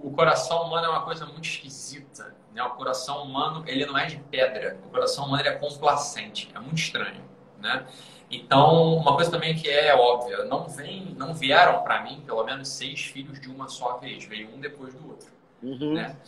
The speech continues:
Speaker 2: Claro.
Speaker 1: Então,
Speaker 2: Você foi amando,
Speaker 1: veio
Speaker 2: né?
Speaker 1: depois...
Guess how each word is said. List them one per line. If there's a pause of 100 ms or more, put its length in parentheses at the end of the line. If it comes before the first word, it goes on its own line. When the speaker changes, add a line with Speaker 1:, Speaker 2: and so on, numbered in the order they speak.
(280)
Speaker 2:
Claro.
Speaker 1:
Então, (240)
Speaker 2:
Você
foi
amando,
Speaker 1:
veio
Speaker 2:
né?
Speaker 1:
depois...